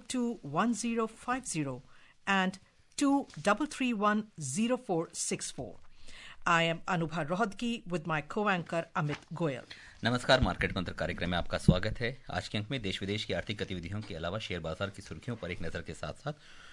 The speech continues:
Speaker 2: श्रोताओं यानी आपकी phone calls को भी कार्यक्रम में शामिल करेंगे। आप हमें हमारे phone number दो तीन तीन एक चार चार चार चार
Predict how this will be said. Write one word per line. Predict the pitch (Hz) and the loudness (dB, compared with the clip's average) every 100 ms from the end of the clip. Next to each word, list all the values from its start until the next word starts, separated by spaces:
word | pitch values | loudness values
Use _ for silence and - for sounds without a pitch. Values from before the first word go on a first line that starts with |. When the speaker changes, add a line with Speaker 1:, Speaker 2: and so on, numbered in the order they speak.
| - | -12
Speaker 2:
श्रोताओं | - 135 127 147 160 143 - | 0 2 6 4 2 -4 -12
यानी | - 101 101 | 0 2 4
आपकी | 82 - | 2 -2
phone | - 92 | -2 0
calls | 90 82 80 | 0 -2 -2
को | 87 | -6
भी | 82 139 | -2 -2
कार्यक्रम | - 78 - | -2 -4 -2
में | 85 | -4
शामिल | 80 78 76 | -2 -4 -4
करेंगे। | 71 73 90 170 - - - - | -2 -4 -2 -4 -8 -18 -10 2
आप | 85 - | 2 2
हमें | 87 | -2
हमारे | 85 82 78 | 0 0 -2
phone | - 80 | -2 -2
number | 80 80 151 - - - - | -2 0 -2 -6 -20 -12 -6
दो | 87 98 135 - - | 0 2 0 -6 -4
तीन | 90 95 | 0 0
तीन | 98 92 - | 0 -2 -2
एक | 82 110 - - - - | -4 -4 -6 -20 -20 -6
चार | 95 95 | 0 0
चार | 110 107 135 - | 0 -2 -2 -6
चार | 71 71 | -6 -4
चार | - 123 | -2 -4